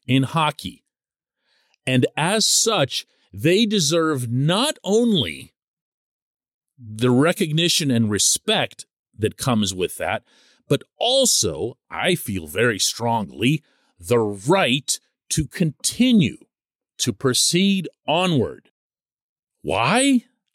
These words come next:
I'll make this simple. Throw all the sap and, uh, sentiment right out of the equation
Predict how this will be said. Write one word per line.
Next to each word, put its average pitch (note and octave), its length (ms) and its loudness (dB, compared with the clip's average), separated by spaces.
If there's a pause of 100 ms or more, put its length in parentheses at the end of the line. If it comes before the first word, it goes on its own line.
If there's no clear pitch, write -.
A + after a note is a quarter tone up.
(180)
I'll - 240 -8
make A2 260 2
this F3+ 160 0
simple. G#3+ 380 -2
Throw G3 300 0
all G3+ 260 0
the G3 80 -2
sap E3+ 640 0
and, F2+ 260 -6 (600)
uh, - 280 -12 (260)
sentiment D#3 640 0
right B2+ 180 2
out D#3 160 2
of D3 80 0
the A#2+ 100 4
equation C3 680 -2